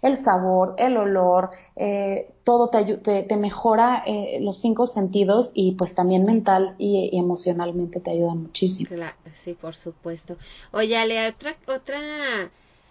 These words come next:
Speaker 2: práctica que tú compartes a diario en tus historias es el agua con limón, ¿verdad? Esa también es una,
Speaker 1: Sí.
Speaker 2: es uno bien fácil también que se puede hacer en las mañanas. Ya después,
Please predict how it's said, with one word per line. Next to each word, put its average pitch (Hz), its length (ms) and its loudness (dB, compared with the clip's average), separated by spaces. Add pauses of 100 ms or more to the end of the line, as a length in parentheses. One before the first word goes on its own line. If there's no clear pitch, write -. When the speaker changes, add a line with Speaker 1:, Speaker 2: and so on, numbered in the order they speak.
(760)
Speaker 2:
práctica 254 580 -4
que 240 140 -8
tú - 200 -12
compartes 254 680 -8
a 214 120 -8
diario 208 440 -6
en 233 120 -14
tus 196 200 -16
historias 190 520 -8
es 208 180 -10
el 220 140 -6
agua 208 280 -6
con 190 200 -8
limón, 190 320 -8
¿verdad? 180 280 -6
Esa 226 200 -10
también 196 320 -12
es 202 180 -12
una, 208 160 2
Speaker 1:
Sí. 247 120 6 (180)
Speaker 2:
es 226 200 -4
uno 311 160 -4 (240)
bien 262 280 -4
fácil 285 520 -6
también 208 440 -6
que 240 120 -12
se 233 140 -18
puede 190 180 -6
hacer 202 240 -2
en 202 120 -8
las 180 180 -12
mañanas. 170 480 -12
Ya 220 140 -4
después, 285 300 -4